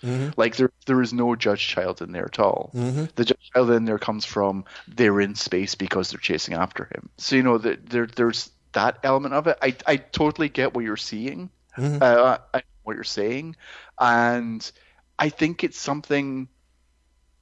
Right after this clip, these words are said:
Speaker 2: that plays into this because you get other things in this book where things are more supernatural
Speaker 1: Mm-hmm.
Speaker 2: than in other Dread stories.
Speaker 1: Mm-hmm. Mm-hmm.
Speaker 2: I'd say for this volume,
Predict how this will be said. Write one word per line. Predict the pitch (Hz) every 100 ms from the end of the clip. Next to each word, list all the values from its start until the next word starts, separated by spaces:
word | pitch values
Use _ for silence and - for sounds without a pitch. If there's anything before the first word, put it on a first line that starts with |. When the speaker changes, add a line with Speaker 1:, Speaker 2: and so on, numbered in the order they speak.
| _ _
Speaker 2:
that | - 135 -
plays | - 135 143 139
into | 147 - 135
this | 135 131
because | - 127 135 143
you | 131
get | 139 -
other | - 131 175 165 165
things | - 151 147 151 139
in | 131
this | 131 -
book | 127 123 - -
where | 117 120 120 117 117 _ - - - _ _ _ _ 370 - -
things | 143 165 170
are | 170
more | 165 165
supernatural | 160 - - 160 135 107 123 - - 214 226 - _ _ _
Speaker 1:
Mm-hmm. | 135 160 175 185 - 151
Speaker 2:
than | 160 165
in | 180 _ _
other | 180
Dread | - 185 185
stories. | - 180 214 214 - 110
Speaker 1:
Mm-hmm. | 127 139 151 _ -
Mm-hmm. | 110 117 120 _ _
Speaker 2:
I'd | 156 151
say | - 170 _ _
for | 143 139 143 123
this | 117 110 -
volume, | 107 104 101 92 - -